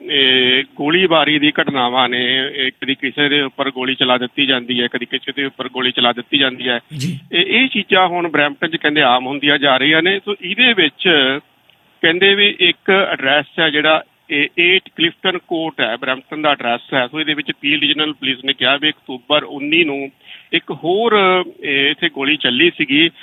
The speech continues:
Speaker 1: ਉਸੇ ਕਹਿੰਦੇ ਘਰ ਦੇ ਉੱਪਰ ਹੁਣ ਬੁੱਧਵਾਰ ਸਵੇਰ ਨੂੰ ਗੋਲੀ ਚੱਲੀ ਹੈ। ਪਹਿਲਾਂ ਅਕਤੂਬਰ ਉੱਨੀ ਨੂੰ ਚੱਲੀ ਸੀ,
Speaker 2: ਜੀ।
Speaker 1: ਫਿਰ ਉਸੇ ਘ-, ਘਰ ਦੇ ਉੱਪਰ ਹੁਣ ਜਿਹੜੀ ਆ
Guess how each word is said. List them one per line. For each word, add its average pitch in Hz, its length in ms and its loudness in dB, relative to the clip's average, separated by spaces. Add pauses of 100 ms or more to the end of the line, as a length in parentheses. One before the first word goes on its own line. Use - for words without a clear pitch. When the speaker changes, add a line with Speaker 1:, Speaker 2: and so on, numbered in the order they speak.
(300)
Speaker 1:
ਉਸੇ 233 400 2
ਕਹਿੰਦੇ 202 360 2
ਘਰ 160 300 2
ਦੇ 147 160 0
ਉੱਪਰ 143 280 -2
ਹੁਣ 147 280 -4
ਬੁੱਧਵਾਰ 156 480 0
ਸਵੇਰ 135 400 -2
ਨੂੰ 127 120 -10
ਗੋਲੀ 113 200 -10
ਚੱਲੀ 110 180 -8
ਹੈ। 120 60 -6
ਪਹਿਲਾਂ 160 300 0
ਅਕਤੂਬਰ 147 360 -4
ਉੱਨੀ 139 280 -6
ਨੂੰ 185 100 -2
ਚੱਲੀ 175 300 0
ਸੀ, 175 180 -2 (160)
Speaker 2:
ਜੀ। 180 260 2
Speaker 1:
ਫਿਰ 190 120 -2
ਉਸੇ 196 560 4
ਘ-, - 260 -16
ਘਰ 160 280 0
ਦੇ 147 160 -2
ਉੱਪਰ 147 280 -4
ਹੁਣ 139 220 -6
ਜਿਹੜੀ 139 320 0
ਆ 127 380 2